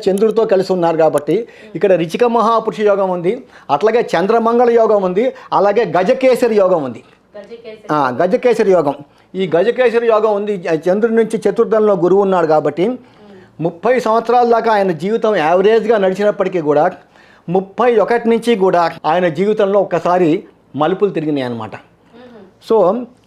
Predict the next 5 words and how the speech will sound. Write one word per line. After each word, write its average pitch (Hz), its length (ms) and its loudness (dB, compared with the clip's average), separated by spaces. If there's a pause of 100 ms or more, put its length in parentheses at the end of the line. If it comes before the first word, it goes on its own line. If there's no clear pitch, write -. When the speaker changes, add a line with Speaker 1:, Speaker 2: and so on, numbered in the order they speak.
Speaker 1:
ఆయన 185 220 2
జాతకంలో 214 640 2
జన్మలగ్నంలో 208 760 0
చంద్రుడు, 196 500 0
కుజుడు, 202 520 0